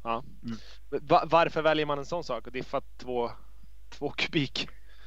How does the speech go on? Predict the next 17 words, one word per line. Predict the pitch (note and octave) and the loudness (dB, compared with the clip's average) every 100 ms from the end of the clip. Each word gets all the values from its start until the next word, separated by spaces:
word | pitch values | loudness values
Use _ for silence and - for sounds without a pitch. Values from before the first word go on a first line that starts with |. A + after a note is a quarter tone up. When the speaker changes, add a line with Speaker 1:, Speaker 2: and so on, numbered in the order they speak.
| - - | -8 -2
Speaker 2:
Inte | E3+ C#3+ G#2 A#2+ | 4 4 2 -2
en | G#2+ | -2
aning. | G2+ - - - - | -4 -6 -8 -8 -2
Speaker 1:
<laughs> | F#3 - A#4 - E3 - - - - - | 2 2 2 4 6 6 4 2 -2 -4
Det | D#3 | -2
känns | - E3 C3+ D3+ | 4 4 4 0
ju | |
Speaker 2:
På, | C#3+ | 0
på, | - C3 B2+ B2+ B2 - C3+ B2 - | 4 8 8 6 0 -8 -6 -6 -4
jag | B2 B2 | -2 0
testar | D3+ - D3 | -2 0 -4
inte | C#3+ | -4
produktion | B2+ B2+ A#2+ B2+ A2 A2 | -4 -4 -4 -4 -6 -6
överhuvudtaget | A2+ A2 A#2 G2+ G3+ A#2 G#2+ A2+ - | -4 2 2 2 4 4 2 -4 -4
på, | - A2 G#2+ G#2 - | -2 -2 -2 -6 -4
på | A2+ G#2+ G#2 | 0 0 0
fyrtakt. | A2 - F#2 | -4 -4 -8